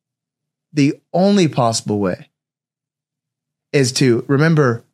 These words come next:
who you are. You are a person that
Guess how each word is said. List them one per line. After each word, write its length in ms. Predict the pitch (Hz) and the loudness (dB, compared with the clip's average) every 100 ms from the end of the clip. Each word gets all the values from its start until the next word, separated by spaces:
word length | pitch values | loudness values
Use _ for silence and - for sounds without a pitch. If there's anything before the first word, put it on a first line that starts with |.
| _ | _
who 160 | 165 160 | 0 2
you 260 | 151 123 | 2 2
are. 260 | 113 92 - _ _ - | 0 -4 -10 _ _ -4
You 340 | 147 196 196 | 0 2 2
are 280 | 156 165 147 | 2 2 2
a 40 | |
person 580 | 123 147 139 - 110 123 - _ _ _ _ _ _ - | 2 0 0 -2 -4 -6 -12 _ _ _ _ _ _ -4
that 240 | 135 131 | -2 -2